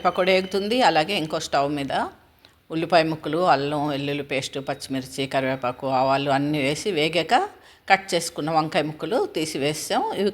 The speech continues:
కలుపుతూ మగ్గనిస్తున్నాం. అలాగే ఇంకొక వైపు వంకాయ ముక్కల్లోని కాస్త శనగపిండి, ఆ, ఉప్పు, కారం, అల్లం పేస్ట్ కలిపి పకోడీ వేయించుకుంటున్నాం.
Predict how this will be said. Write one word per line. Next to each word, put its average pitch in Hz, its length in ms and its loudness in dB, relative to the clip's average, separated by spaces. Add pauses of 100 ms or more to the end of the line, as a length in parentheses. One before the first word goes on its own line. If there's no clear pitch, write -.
కలుపుతూ 175 400 0 (180)
మగ్గనిస్తున్నాం. 160 640 -2 (600)
అలాగే 220 340 6 (680)
ఇంకొక 247 300 0
వైపు 170 200 4 (100)
వంకాయ 190 320 6
ముక్కల్లోని 165 540 0 (340)
కాస్త 160 360 -2
శనగపిండి, 170 600 2 (840)
ఆ, - 20 0 (360)
ఉప్పు, 208 260 6 (160)
కారం, 165 340 6 (220)
అల్లం 165 320 -2
పేస్ట్ 160 340 -4
కలిపి 175 320 2 (460)
పకోడీ 190 400 4
వేయించుకుంటున్నాం. 135 680 -4